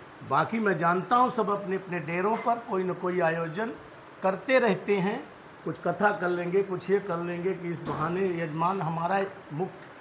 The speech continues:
हमारा मुख्य उद्देश्य यजमान इकट्ठा करना नहीं, हमारा मुख्य उद्देश्य है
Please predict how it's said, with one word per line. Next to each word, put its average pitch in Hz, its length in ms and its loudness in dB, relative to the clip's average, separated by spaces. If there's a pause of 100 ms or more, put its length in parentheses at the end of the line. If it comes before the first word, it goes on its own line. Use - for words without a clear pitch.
(300)
हमारा 175 300 8
मुख्य 214 340 4
उद्देश्य 190 540 4
यजमान 165 400 0
इकट्ठा 170 360 -4
करना 160 300 -4
नहीं, 175 260 -2
हमारा 143 360 0
मुख्य 156 340 -6
उद्देश्य 151 600 -8
है 190 180 -2